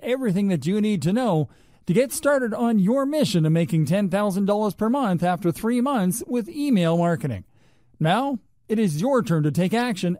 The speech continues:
and make it happen. Watch the mindset video and then rewatch it. Your mindset is critical for you to achieve great things in life.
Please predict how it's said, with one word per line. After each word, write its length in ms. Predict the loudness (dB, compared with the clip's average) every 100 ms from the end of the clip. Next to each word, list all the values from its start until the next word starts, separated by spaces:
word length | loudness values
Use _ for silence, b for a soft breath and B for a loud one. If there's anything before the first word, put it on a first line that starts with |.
| -4
and 300 | -2 0 2
make 260 | 2 2 0
it 140 | 0
happen. 380 | 0 -2 -4 -10 _ _ _ -6
Watch 400 | -4 -2 -4 -4
the 100 | 0
mindset 560 | 0 0 0 2 0 2
video 400 | 0 2 0 0
and 220 | 0 2
then 140 | 2
rewatch 520 | 2 2 2 0 -2
it. 160 | -12 -18 _ b b b -2
Your 340 | 2 2 2
mindset 560 | 2 2 2 2 2 0
is 220 | -2 -2 -4
critical 580 | -2 2 2 2 0
for 140 | 0 0
you 160 | 2
to 100 | 4
achieve 300 | 2 0 -2
great 240 | 0 -2 0
things 280 | 0 0 0
in 80 |
life. 400 | 0 0 -2 -8